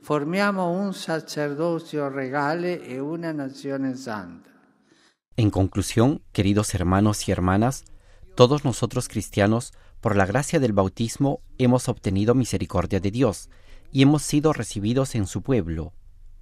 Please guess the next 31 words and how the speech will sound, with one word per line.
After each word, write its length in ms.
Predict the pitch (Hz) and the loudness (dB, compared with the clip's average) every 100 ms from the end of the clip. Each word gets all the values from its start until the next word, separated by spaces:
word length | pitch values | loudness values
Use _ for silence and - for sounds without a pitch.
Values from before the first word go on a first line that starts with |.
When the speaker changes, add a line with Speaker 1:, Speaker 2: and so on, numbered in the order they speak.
| - - | -20 -2
Speaker 2:
Todos, 420 | - 101 113 131 | 4 4 4 2
católicos, 680 | - 92 - 95 110 - 139 | -2 -4 0 0 0 -2 -4
ortodoxos 640 | 110 - 95 104 - 110 - | -4 -2 0 0 0 -6 -6
y 20 | |
protestantes, 840 | - 104 90 - 101 98 131 143 - - - | -6 -6 -6 -2 0 0 -2 -6 -10 -20 -20
formamos 600 | - 127 120 139 151 143 | -2 2 6 6 6 2
un 80 | 160 | 0
sacerdocio 680 | 147 147 117 98 110 - 107 | 0 -2 -2 0 -2 0 0
real 420 | 107 101 131 160 - - - | 2 2 2 0 -10 -20 -2
y 80 | 120 | 2
una 160 | 120 | 4
nación 400 | 107 87 98 95 | 2 0 -2 -2
santa. 560 | - 139 95 - 78 - - - - - - - | 0 0 0 -2 -8 -10 -20 -20 -20 -20 -20 -4
Esto 280 | 107 - 113 | -2 2 0
significa 520 | 120 101 - - 127 | 2 0 -2 0 0
que 120 | 127 | 0
tenemos 440 | - 92 104 101 | -2 0 0 0
una 120 | 110 107 | 0 2
misión 480 | 95 - 151 131 | 0 -2 0 0
común, 440 | - 87 85 78 78 - - - - | 0 0 0 -2 -6 -14 -20 -20 -4
que 140 | 113 | 0
es 140 | 107 117 | 0 0
aquella 380 | 104 113 123 | 0 2 4
de 100 | 127 | 4
transmitir 680 | 117 98 87 95 - 135 165 - - - | 0 -4 -4 -4 0 -2 -2 -8 -18 0
la 100 | 107 | 2
misericordia 720 | 98 90 107 - 135 151 147 | 2 2 0 2 4 4 2
recibida 500 | 123 107 - 104 127 | 0 0 -2 -2 0
a 40 | 120 | 0
los 240 | 95 - | 0 2
otros 500 | 170 - 80 78 - | 0 0 -6 -8 -12